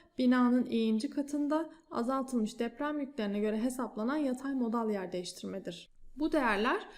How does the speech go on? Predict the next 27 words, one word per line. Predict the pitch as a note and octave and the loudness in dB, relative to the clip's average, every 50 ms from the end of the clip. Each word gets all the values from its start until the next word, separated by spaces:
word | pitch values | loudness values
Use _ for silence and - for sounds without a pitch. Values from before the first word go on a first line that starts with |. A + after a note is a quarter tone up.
| - - - - | -20 -20 -8 0
program | - D4 D4 D4 C#4 D4+ D4+ D4 C4+ | 4 6 6 6 6 4 2 2 2
tarafından | - B3+ A3 G#3 G#3 - G#3+ G#3+ A3 - - | 0 0 0 0 0 -2 -2 -2 -2 0 -2
otomatik | C#4+ - D4 C4 B3 B3 - - | 0 2 2 2 0 0 -2 -2
olarak | G#3 G3 G3 G3+ G3+ G3+ - | -2 0 0 0 -2 0 0
hesaplanıp | C#4+ C#4+ C#4+ C4 A#3+ - - G3+ G#3 A#3+ E4+ F#4+ - - - - _ _ - | 0 0 0 0 -2 -2 -2 -2 0 0 0 0 -2 -6 -18 -20 _ _ -2
A | C4+ C4+ C#4 | 0 0 2
İ | - - A#3 | 2 2 2
E | G3+ - G3+ G3+ G3+ | 2 2 0 -2 -2
sütununa | G3+ - - - - A#3+ A3+ C4 D#4 | -4 -8 -10 -6 -4 -2 0 2 2
yazılmaktadır. | D#4+ C#4+ B3 A#3 A#3 A3 G#3 G3+ G#3 - - A3+ - - F3 - - _ _ _ _ _ _ _ _ _ _ _ - - - - _ _ - | 2 2 2 2 2 2 0 0 -2 -4 -6 -6 -6 -6 -10 -12 -18 _ _ _ _ _ _ _ _ _ _ _ -20 -20 -20 -20 _ _ -2
Daha | C4 C#4 D#4+ F#4+ | 0 2 2 0
sonra | G4+ - F#4+ F4+ E4 C#4 | 0 0 2 2 4 4
yine | B3 B3+ C#4+ D#4 D#4 C#4+ C#4 | 4 4 4 4 2 2 2
bu | D#4+ D4 | 2 2
değerler | D#4+ D#4 D4 C#4+ C4+ B3+ A#3 A3+ - - | 2 2 2 2 2 2 0 -2 -2 -2
kullanılarak | - D4+ D#4 D#4+ D#4+ D4+ C4+ A#3 G3+ G#3+ A3 - | 0 0 2 2 2 2 2 2 0 -2 -4 -2
aşağıdaki | - C#4 C4+ - D4+ C#4 A#3+ A#3+ B3 - | -2 -2 -2 0 0 0 0 -2 -2 -2
formülden | - D4 D4+ D4+ C#4 A#3 G#3+ G3+ G3 - - | 0 2 2 4 4 2 2 0 -2 -2 0
eleman | A3+ B3 C4 C4+ C#4 D4+ D#4+ D#4+ D4 | 0 2 2 2 2 0 2 2 2
veya | A#3+ G#3+ G#3 G3+ G3 G3+ G#3+ - - - - _ _ - | 2 2 0 -2 -4 -6 -8 -10 -14 -20 -20 _ _ 0
donanımın | B3+ B3+ B3+ B3 A#3+ A3+ G#3+ A#3+ C#4+ D4+ | 2 4 6 6 6 6 4 2 2 2
ağırlık | - A#3 A#3+ A#3+ B3 C4+ C4+ - | 2 2 2 2 2 0 0 0
merkezine | B3+ A3+ G#3 - - A3 G#3 - A#3+ C#4+ | 0 0 0 -2 -4 -6 -4 -2 -2 0
yatay | D4+ D4 D4 D4 C#4+ | 0 0 0 0 2
olarak | C#4+ B3+ A3 G3+ F#3+ - - | 2 2 2 0 -2 -2 -2
etkiyen | - A#3+ A#3+ - - - B3+ C4+ C#4+ C#4+ C4 A3 | -4 -4 -4 -4 -4 -2 0 2 2 4 4 4
ve | G#3 A#3 C#4+ | 2 0 -2